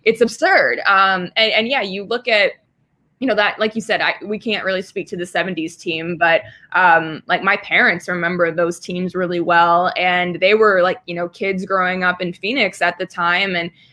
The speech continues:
that team was so special because it helped legitimize Phoenix as a big city, which again, sounds crazy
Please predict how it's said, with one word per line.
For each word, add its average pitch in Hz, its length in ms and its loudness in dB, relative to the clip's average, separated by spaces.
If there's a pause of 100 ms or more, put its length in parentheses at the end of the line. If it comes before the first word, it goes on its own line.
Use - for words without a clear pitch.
(120)
that 226 280 0
team 240 220 0
was 208 160 0
so 196 140 2
special 196 500 -2
because 180 400 0
it 151 140 -2
helped 208 320 0
legitimize 185 840 0 (100)
Phoenix 175 560 -8
as 175 240 0
a 165 100 0
big 175 300 -2
city, 165 400 0
which 160 220 -2
again, 175 260 0
sounds 185 360 0
crazy 202 640 2